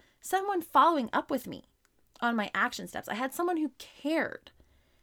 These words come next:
And then it wasn't just me on me, so when I had a bad day, I could just let it go. It was like, "No, I need to do the homework." And the homework is helping me be better, so I wanna do it anyways. It was, it has just been amazing, and I've hired several mentors since then,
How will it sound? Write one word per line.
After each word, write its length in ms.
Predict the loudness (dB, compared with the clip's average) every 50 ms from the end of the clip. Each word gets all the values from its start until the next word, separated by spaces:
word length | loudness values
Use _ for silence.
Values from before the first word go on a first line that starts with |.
| _ _ _ _
And 160 | 0 2 2 4
then 120 | 4 2
it 120 | 0 0
wasn't 300 | -2 -4 -2 -2 -2 -2
just 180 | -2 -4 -2 -2
me 200 | -2 -2 -2 -2
on 180 | -2 -2 -4 -4
me, 220 | -4 -4 -4 -4
so 120 | -4 -2
when 100 | -4 -4
I 40 | -4
had 180 | -2 -2 -4 -4
a 60 | -2
bad 300 | -2 0 0 0 -2 -2
day, 240 | -4 -4 -4 -2 -4
I 80 | -4
could 120 | -4 -6 -8
just 180 | -8 -8 -8
let 140 | -8 -8 -8
it 80 | -8 -8
go. 360 | -8 -8 -8 -8 -10 -14 -20 _ _ _ _ _ _ _ _ _ _
It 100 | -8 -4
was 120 | -4 -4 -2
like, 180 | -4 -6 -6
"No, 240 | -4 0 2 4 4
I 100 | 4 2
need 100 | 0 -2
to 60 | -4
do 140 | -4 -4 -2
the 80 | -2 -2
homework." 580 | -2 0 -2 0 0 -4 -4 -6 -8 _ -20 _ _ _ _ _ _ -20 -12 _
And 140 | 2 4 6
the 100 | 6 6
homework 360 | 6 6 4 4 4 0 0
is 100 | -2 2
helping 300 | 4 4 4 4 2 0
me 120 | 2 2 2
be 140 | 2 2
better, 300 | 6 6 4 6 4 2
so 160 | 0 -2 -2 -2
I 100 | 0 0
wanna 280 | 2 2 2 2 2
do 160 | 0 0 -2
it 60 | 0 0
anyways. 640 | 0 0 0 0 -2 -6 -8 -10 _ -20 -20 -20 _ _ _ _ _ _ _ _ _ _ _ _ _ _
It 100 | 4 4
was, 200 | 4 4 4 -4 -2
it 160 | 2 2 2
has 140 | 2 2 -2
just 180 | -2 -4 -4 -2
been 120 | -2 0
amazing, 580 | 0 0 0 0 -2 -2 -4 -4 -6 -10 -10 -6
and 120 | -4 0 0
I've 140 | 0 0
hired 340 | 0 0 2 2 2 -2 -2
several 320 | -2 -2 -2 0 0 -2 0
mentors 460 | 0 0 0 -2 -2 -4 -6 -6 -8
since 340 | -4 -2 0 0 0 -2 -4
then, 260 | -6 -6 -6 -6